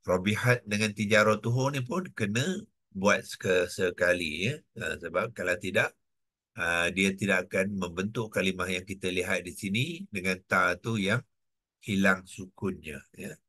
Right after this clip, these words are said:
So, ta tu hilang sukunnya kenapa? Kena ada kalimah, uh, tijaratuhum tu. Ha, sebab tu kita kena buat dia sekali. Dan saya telah pun kopikan dia dalam,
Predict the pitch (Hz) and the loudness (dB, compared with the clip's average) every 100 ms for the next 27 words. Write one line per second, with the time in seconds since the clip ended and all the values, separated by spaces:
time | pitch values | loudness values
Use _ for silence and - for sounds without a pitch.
0 | _ _ _ - 98 98 110 104 113 117 | _ _ _ -4 -4 6 6 6 4 2
1 | 117 117 113 120 117 117 131 127 120 110 | 4 2 2 -4 -2 0 0 -2 -2 -2
2 | 107 165 196 - _ _ _ - 110 110 | 0 0 0 -4 _ _ _ 2 4 4
3 | 107 131 135 123 104 107 117 143 - - | 4 4 4 4 2 0 -2 -4 -6 -16
4 | _ _ _ - 92 92 92 95 98 120 | _ _ _ -2 0 2 2 0 0 0
5 | 104 110 107 110 107 123 131 139 139 - | 6 6 8 6 4 -2 0 -2 0 -4
6 | - _ _ _ _ _ _ _ _ _ | -4 _ _ _ _ _ _ _ _ _
7 | _ _ _ _ _ _ _ 82 82 87 | _ _ _ _ _ _ _ -8 -6 -4
8 | 98 107 107 95 95 95 120 104 - 92 | -2 -2 -2 -4 -4 0 0 -2 -2 0
9 | 82 90 87 90 85 110 - _ _ _ | 0 -2 2 4 6 2 -2 _ _ _
10 | _ 98 98 107 98 117 117 113 110 104 | _ 4 6 4 4 6 6 4 2 0
11 | 95 98 - 95 110 107 101 98 98 101 | -6 -4 0 0 2 4 4 4 4 4
12 | 95 92 92 98 123 | 4 4 4 4 2